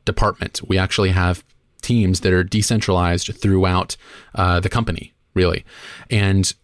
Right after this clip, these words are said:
we've had informal connections between these teams for a long time, but, um, we were trying to find, can we make a stronger foundation to, to kind of grow from for the future? And why I said interested in redwood trees is that,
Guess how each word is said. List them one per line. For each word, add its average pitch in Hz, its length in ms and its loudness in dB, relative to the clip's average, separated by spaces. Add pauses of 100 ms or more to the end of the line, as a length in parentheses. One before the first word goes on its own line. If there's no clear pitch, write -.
we've 104 340 0
had 117 160 0
informal 135 460 0
connections 98 680 -2 (100)
between 98 320 0
these 95 160 0
teams 90 240 -2
for - 100 -2
a 90 60 2
long 87 220 0
time, 87 340 0
but, 90 160 -2 (400)
um, 92 380 2
we 98 180 2
were 95 80 -2
trying 120 240 0
to 113 100 -4
find, 98 440 -2
can 110 160 -2
we 151 100 0
make 110 300 0
a 104 40 -2
stronger 98 420 0
foundation 92 760 0 (160)
to, 87 260 0
to - 120 -4
kind 92 120 -2
of 82 80 -2
grow 92 220 2
from 87 280 -2
for 92 140 -2
the 87 80 -4
future? 98 400 -2 (600)
And 104 180 2
why 135 200 2
I - 20 0
said 123 240 0
interested 110 400 -2
in 92 100 0
redwood 95 300 0
trees 90 320 -2
is 92 100 0
that, 95 220 -4